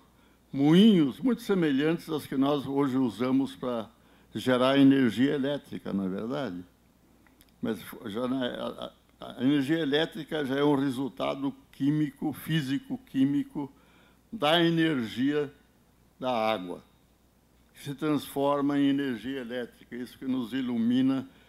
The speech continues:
e que me permite falar sem gritar e vocês consigam me ouvir. A Revolução Industrial foi fundamentalmente isso.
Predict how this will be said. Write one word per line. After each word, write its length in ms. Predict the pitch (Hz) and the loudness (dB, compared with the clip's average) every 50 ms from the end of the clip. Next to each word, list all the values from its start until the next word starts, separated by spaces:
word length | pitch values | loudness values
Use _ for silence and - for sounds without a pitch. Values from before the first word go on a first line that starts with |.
| _ _ _ - | _ _ _ -16
e 60 | 123 | -16
que 160 | - - 143 | -10 -4 0
me 160 | 135 135 135 | 2 4 4
permite 680 | 131 - 143 139 123 120 117 123 131 135 131 - 135 - | 4 4 4 4 6 6 6 6 4 4 2 0 -2 0
falar 640 | - - 120 110 110 110 110 117 117 117 - - _ _ _ _ _ _ | 0 0 -2 0 0 0 0 0 -2 -4 -8 -18 _ _ _ _ _ _
sem 340 | - - - 160 160 165 160 | 0 2 4 6 6 4 4
gritar 720 | 139 139 135 131 127 - - - 113 107 107 113 127 - - _ _ _ _ _ _ _ _ _ - | 2 2 2 0 0 -2 -4 -2 0 0 0 -2 -4 -10 -18 _ _ _ _ _ _ _ _ _ -8
e 60 | 120 | -6
vocês 380 | 107 117 110 - - 123 110 | -6 -6 -6 -6 -6 -6 -6
consigam 720 | - - 127 117 113 - - - 127 123 120 120 120 117 110 - - - - | -4 -4 -2 -2 -2 -4 -4 -2 -2 0 0 -2 -4 -4 -8 -10 -14 -10 -4
me 120 | 110 113 | 0 2
ouvir. 480 | 123 123 120 - 101 - 101 87 76 - - _ _ _ _ _ _ _ _ _ _ _ _ _ _ _ _ _ _ _ _ _ _ _ _ _ _ _ _ _ _ _ _ _ _ _ _ _ _ | 4 4 4 4 2 2 0 0 -4 -8 -14 _ _ _ _ _ _ _ _ _ _ _ _ _ _ _ _ _ _ _ _ _ _ _ _ _ _ _ _ _ _ _ _ _ _ _ _ _ _
A 60 | - 143 | -4 2
Revolução 540 | 175 196 190 196 202 202 - - 202 202 | 4 4 4 4 2 2 2 2 2 2
Industrial 800 | 202 190 190 185 - - - 170 170 175 190 190 208 - - - - _ | 2 2 0 -2 -2 -4 -2 0 0 2 2 0 0 -4 -6 -10 -18 _
foi 220 | - - 208 170 165 | -8 -2 0 0 2
fundamentalmente 1000 | - - 214 220 220 196 180 170 170 175 165 - 156 143 151 165 170 165 - 180 | 4 4 6 6 6 4 2 0 -2 -2 -2 -2 -2 -2 0 0 -2 -2 -4 -2
isso. 460 | 156 139 139 127 - - - - | 0 2 2 2 0 -4 -8 -10